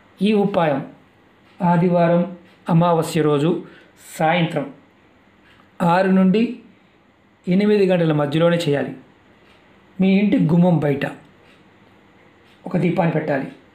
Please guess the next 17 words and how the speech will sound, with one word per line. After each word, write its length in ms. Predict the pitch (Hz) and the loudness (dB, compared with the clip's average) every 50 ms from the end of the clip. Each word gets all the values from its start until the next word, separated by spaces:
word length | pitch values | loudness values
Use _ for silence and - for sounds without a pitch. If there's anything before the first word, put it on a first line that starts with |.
| _ _ _ _ _ _ _ _ _ _ - | _ _ _ _ _ _ _ _ _ _ -2
ఈ 80 | 220 214 | 0 0
విధంగా 380 | 208 214 214 226 226 226 254 247 | 2 2 4 4 4 4 2 2
చేయటం 360 | 247 226 180 160 - 147 143 | 0 0 -2 0 0 0 0
వల్ల 260 | 139 131 131 135 - - - - - - _ _ _ _ _ _ _ _ _ _ _ _ _ _ _ _ _ _ _ - 196 | 0 -2 -2 -4 -6 -8 -14 -20 -20 -20 _ _ _ _ _ _ _ _ _ _ _ _ _ _ _ _ _ _ _ 0 2
మీరు 640 | 208 254 285 269 233 175 165 165 175 185 - - - - - - - - - - | 2 2 4 2 2 2 2 2 0 0 -2 -6 -12 -16 -20 -20 -20 -20 -8 -4
సమస్యలు, 760 | 196 196 208 220 214 220 - 214 208 190 190 185 180 180 - - - - | -2 -2 0 -2 -2 -4 -2 -2 0 2 2 2 2 0 -4 -8 -6 -2
ఇబ్బందులు 760 | 175 165 160 147 147 185 202 196 185 170 175 170 165 170 - - | 0 2 2 2 0 0 0 2 2 2 2 2 0 0 -2 -2
ఇలాంటివి 360 | 175 180 175 170 160 151 156 | 0 0 2 2 0 0 0
ఏదైనా 280 | 151 156 156 151 151 | 0 0 0 0 0
ఉంటే 440 | 151 147 147 - 160 175 - - - - - - _ _ _ _ _ _ - - | -2 -2 -2 -2 -2 -4 -4 -6 -10 -16 -20 -20 _ _ _ _ _ _ -6 -4
తొలగిపోతాయి. 520 | 151 156 156 156 156 143 143 143 - - - - - _ _ - _ _ _ _ _ _ _ _ _ _ _ _ _ - - - - | -2 -2 0 -2 -2 -4 -4 -6 -8 -10 -14 -20 -20 _ _ -20 _ _ _ _ _ _ _ _ _ _ _ _ _ -20 -14 -6 -4
ఎటువంటి 480 | 185 175 185 240 254 285 285 277 285 | -4 -2 0 0 0 0 0 -2 -2
కష్టమైనా 520 | 269 254 208 - - 190 175 175 165 160 156 | -2 -2 -2 -2 -2 0 0 2 2 0 0
సరే 320 | - 160 135 135 - - - - - _ _ _ _ _ _ _ - - _ _ _ _ _ _ - | -2 -2 -4 -4 -6 -10 -14 -20 -20 _ _ _ _ _ _ _ -20 -20 _ _ _ _ _ _ -2
తొలగిపోయే 420 | 185 180 185 185 170 165 170 160 | 0 0 2 2 2 2 2 2
మార్గాలు 400 | 156 147 143 147 156 156 156 160 | 2 2 0 0 0 0 0 -2
తెలుస్తాయి. 420 | 147 - 143 - - - 151 143 | -2 -2 -6 -8 -10 -10 -12 -12